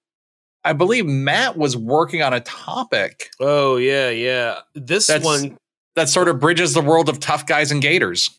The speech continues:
Speaker 2: Um, yeah, it kinda straddles the gator, if you will. Uh, this topic comes from r slash no stupid questions, uh, again, and user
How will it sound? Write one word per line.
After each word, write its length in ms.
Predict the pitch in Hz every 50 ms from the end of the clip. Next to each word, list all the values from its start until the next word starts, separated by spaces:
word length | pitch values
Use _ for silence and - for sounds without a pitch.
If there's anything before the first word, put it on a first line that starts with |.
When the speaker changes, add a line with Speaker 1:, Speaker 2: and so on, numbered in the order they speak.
| _ -
Speaker 2:
Um, 640 | - 120 120 120 120 117 117 120 120 117 117 120 - -
yeah, 340 | 349 427 381 254 - 107
it 120 | 110 113 -
kinda 180 | - 139 113
straddles 760 | 113 - - - - 135 117 110 110 113 110 107 113 113 -
the 80 | - 107
gator, 340 | 101 117 113 113 101 101 98
if 120 | 95 -
you 140 | - 98 95
will. 260 | 95 98 98 104 104 - - - - - _ -
Uh, 220 | 131 123 123 120
this 180 | 123 160 160 -
topic 440 | - 175 165 160 - 165 156 - _ - - 151 135
comes 220 | - 147 135 127
from 200 | - 143 135 123 117
r 200 | 127 123 120 123
slash 300 | - - 127 117 - -
no 80 | 113 117
stupid 260 | - - 113 120 113
questions, 760 | - - 143 123 - - - 175 180 208 254 311 320 - - - -
uh, 220 | 147 131 127 123 117
again, 560 | 123 123 120 127 120 117 131 156 214 247 254 -
and 500 | 127 131 131 127 127 127 127 127 123 117 -
user 520 | 120 131 156 202 214 190 208 202 202 -